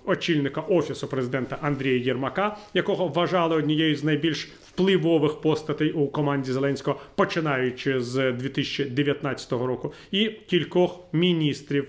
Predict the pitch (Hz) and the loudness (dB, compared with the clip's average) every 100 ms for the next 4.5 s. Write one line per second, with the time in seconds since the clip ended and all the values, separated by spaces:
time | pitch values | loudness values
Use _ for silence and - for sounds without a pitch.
0 | - 143 143 - - _ _ _ - _ | -2 -2 -2 -6 -20 _ _ _ -20 _
1 | - 135 131 139 135 135 151 139 165 160 | -6 -4 0 0 0 -2 -2 0 0 2
2 | 165 151 151 - - 156 156 156 156 139 | 2 0 -4 -10 -8 0 0 2 0 -2
3 | - - 151 147 147 - 147 147 - 131 | -6 0 2 2 0 0 0 0 -2 0
4 | 131 123 123 127 | 0 -2 -2 -2